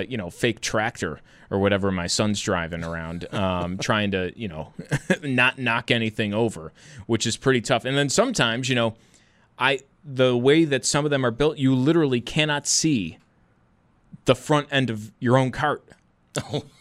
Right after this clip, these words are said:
Speaker 1: So you don't know, like, you're turning it around. You're like, "I hope I'm making, oh, we'll just back up just to be safe." It's like someone par-, uh, parallel parking for the very first time. It
Speaker 2: <laughs>
Speaker 1: takes you, like, seventeen tries. We'll go to Mike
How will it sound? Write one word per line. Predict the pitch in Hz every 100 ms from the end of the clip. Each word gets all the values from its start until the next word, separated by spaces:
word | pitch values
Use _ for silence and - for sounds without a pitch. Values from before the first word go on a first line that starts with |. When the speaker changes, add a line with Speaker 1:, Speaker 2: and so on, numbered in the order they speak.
| - 165 - -
Speaker 1:
So | - 185
you | 165 170
don't | 185 208 170
know, | 196 180
like, | 160 151
you're | 156
turning | 151 185 202 185
it | 165
around. | 165 190 139
You're |
like, | 123 127
"I | 165 202 214 214
hope | 180 233 233
I'm | 214 220 220 233 240 240
making, | 247 247 233
oh, | 277 294 294 262
we'll |
just | 220 226 190
back | 208 196 -
up | 202
just | 208 190
to | 180
be | 196
safe." | - 190
It's | 165 -
like | 165 -
someone | 160 160 151 135
par-, | - -
uh, | 139 123
parallel | - 151 135
parking | - 127 123 110
for |
the | 107
very | 101 110
first | 104 110 -
time. | 104 90 -
It | 165 -
Speaker 2:
<laughs> | 127
Speaker 1:
takes | 120
you, | 117
like, | 104 -
seventeen | 127 110 104 107
tries. | 92 107 101 90 - - -
We'll | 160
go |
to | 127
Mike | 139 131